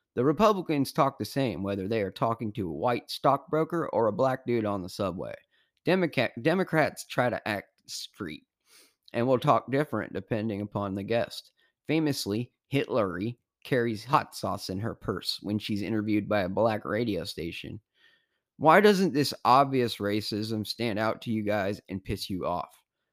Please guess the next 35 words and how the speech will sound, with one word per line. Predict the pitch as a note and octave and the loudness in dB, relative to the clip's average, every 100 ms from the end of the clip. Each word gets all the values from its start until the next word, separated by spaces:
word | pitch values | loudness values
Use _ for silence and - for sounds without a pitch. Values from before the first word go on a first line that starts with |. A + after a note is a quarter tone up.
| _ | _
They | A#2+ | -2
talk | A#2 D3 D3 - | 2 4 6 6
about | B2+ B2+ - | 4 4 4
blacks | G#2+ A#2 A2+ - - | 2 2 0 -4 -4
like | G2 - | -4 -4
they | G2+ | -4
are | F2 - - | -4 -6 -8
children | - C3 C3 C3 B2 - - | 0 2 4 2 -2 -8 -4
needing | A2 B2 B2+ | 0 2 2
the | B2+ | 2
protection | A2+ A2+ A2+ G#2 - G2+ | -2 -2 -2 -2 -4 -4
of | G2 | -4
the | F#2+ | -6
Democratic | G2+ G#2+ G#2 G#2 G2 F#2 - | -4 -2 -4 -4 -4 -4 -4
Party, | A2 F#2 F2 G2+ _ _ - | -2 0 -2 -10 _ _ -4
and | A2 | -2
it's | G#2+ - - | -2 -6 4
fucking | E3 D#3 C3+ E2 | 6 8 4 -2
gross. | F2 G2+ F#2 E2 - - - - _ _ _ | -6 -6 -4 -4 -6 -10 -12 -14 _ _ _
I | - | 2
wish | B2+ D3 - | 6 6 4
you | |
guys | D3 C#3+ B2+ - | 6 6 4 0
could | C3+ | -4
see | - D3 | -2 0
them | A#2+ A2+ F#2 | 2 0 -2
as | F2+ - | -4 -2
I | A2+ C3 | 2 2
do. | G2 F2 E2+ - _ - | 2 -4 -6 -10 _ -4
You'd | B2 A#2+ | 0 0
turn | - D3+ D3+ | 0 2 4
your | C3 | 4
back | F#2+ G#2 G2 - | 2 0 0 0
on | G2 | -2
them | G2 E2+ | -2 -4